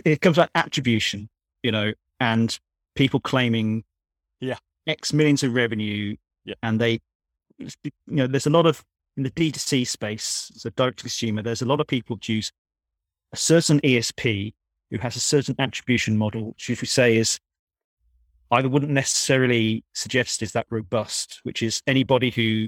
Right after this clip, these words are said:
Speaker 1: has opened this email, which goes on to buy within the next seven days, we cannot order. And that's used across cart abandonment,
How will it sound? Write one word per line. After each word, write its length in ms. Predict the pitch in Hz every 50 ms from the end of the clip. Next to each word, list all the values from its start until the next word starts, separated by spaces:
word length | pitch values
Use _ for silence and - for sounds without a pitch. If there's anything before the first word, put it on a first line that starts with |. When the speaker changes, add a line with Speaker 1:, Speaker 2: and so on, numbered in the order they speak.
| - 110
Speaker 1:
has 180 | - 113 -
opened 260 | 135 127 127 - 120 107
this 160 | 110 - -
email, 340 | 110 104 104 104 104 104 104
which 140 | 101 -
goes 200 | - 123 113 101
on 80 | 113 107
to 40 | 101
buy 300 | 95 - 120 113 113 110
within 120 | 107 113 104
the 60 | 107
next 220 | 113 117 - - -
seven 280 | - 117 101 101 104
days, 440 | 101 123 113 104 101 110 - - - - _ _ _ _ _ _ _ -
we 80 | 117 107
cannot 340 | - - 120 110 110 110 - _ _ _ _ _ _ _ _ _ _ _ -
order. 320 | 120 110 107 104 107 107 - _ _ _ _ -
And 120 | 127 123
that's 280 | 139 139 127 - - -
used 240 | 127 123 120 -
across 500 | 117 - - 127 117 113 - - - - - _ -
cart 240 | - - 104 107 107
abandonment, 420 | 113 139 147 147 143 147 147 151